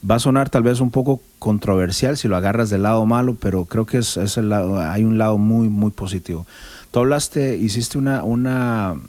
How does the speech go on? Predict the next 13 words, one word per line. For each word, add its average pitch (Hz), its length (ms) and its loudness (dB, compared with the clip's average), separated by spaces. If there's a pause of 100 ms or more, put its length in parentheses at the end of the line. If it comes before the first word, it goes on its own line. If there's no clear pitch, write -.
(280)
diste 110 320 -4
un 127 60 0
ejemplo 95 640 -4 (720)
y 101 80 -8
comenzaste 98 540 -2
a - 20 0
hablar 104 240 0
de 110 80 -2
nosotros 98 560 -6
que 90 120 -10
somos 95 340 -6
padres 95 720 -6
malos. 95 760 -6